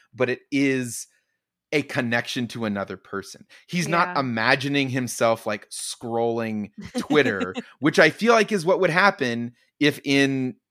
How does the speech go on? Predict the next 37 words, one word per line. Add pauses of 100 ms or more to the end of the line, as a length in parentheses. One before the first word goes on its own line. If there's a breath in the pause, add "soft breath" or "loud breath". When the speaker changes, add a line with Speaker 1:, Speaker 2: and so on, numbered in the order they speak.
(120)
Speaker 1:
season
forty-three
someone
does
something
like
this.
Speaker 2:
Yeah,
no,
he's
essentially
using
it (400)
as
a
journal, (240)
right?
Like,
he
doesn't
have (200)
pen
and
paper
to
write
down
his
thoughts. (320 soft breath)
So
he's
Speaker 1:
Mm-hmm.
Speaker 2:
using
this
block
of
wood